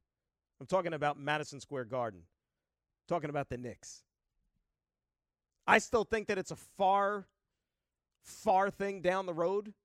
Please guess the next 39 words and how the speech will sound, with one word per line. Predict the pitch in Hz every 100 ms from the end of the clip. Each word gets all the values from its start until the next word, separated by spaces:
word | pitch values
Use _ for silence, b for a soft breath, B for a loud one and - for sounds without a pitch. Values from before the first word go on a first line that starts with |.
| _
from | 175 175
it | 170
ever | - 190
becoming | 160 175 - 180 196 196
a |
possibility. | - - 175 - 143 110 165 202 233 247 _ _ _ _ _ _ _
Maybe | 180 208
something | 190 220
that'll | 196 185
pick | 131 202
up | 202
a | 175
little | 190
bit | 180 185
more | 185
steam | - 180 185
once | 180
we | 170
get | 185
to | 175
the | 151
summer. | - 190 233 b -
But | 185
for | 165
right | 165 277
now, | 233 233 269 b -
the |
fact | - 247 269
that | 254 -
this | 233
thing | - 247
is | 196
being | 131 214 202
even | 165 147
mentioned, | 180 277 381 370 - _ _ _
hey, | 180 160 - _ _ _ _ _ _ _ _ -
I'm | 190 214
all | 196 185
in. | 160 131